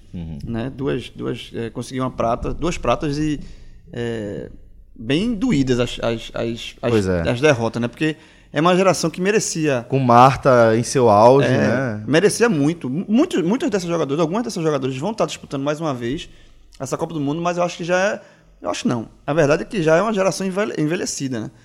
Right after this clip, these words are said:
Speaker 2: E aí eu acho que o, é, o auge delas merecia um, um título por tudo, toda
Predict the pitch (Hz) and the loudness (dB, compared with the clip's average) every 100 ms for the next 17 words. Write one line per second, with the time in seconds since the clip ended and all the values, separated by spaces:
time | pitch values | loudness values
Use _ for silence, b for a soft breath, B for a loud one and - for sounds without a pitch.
0 | b b b 131 131 147 156 - 175 156 | b b b -2 0 2 0 -2 -6 -4
1 | 131 b b b _ - 131 127 113 - | -4 b b b _ -10 -6 -4 -4 -2
2 | 120 147 190 214 175 135 170 160 175 196 | 6 10 10 8 4 2 4 2 2 0
3 | - 151 139 123 117 123 120 131 127 127 | 0 -4 -4 -4 -6 -8 -6 -6 -6 -8
4 | 120 123 - 156 240 302 214 - 330 381 | -8 -12 -12 -10 -6 -6 -8 -4 -2 0
5 | 311 185 | -2 -4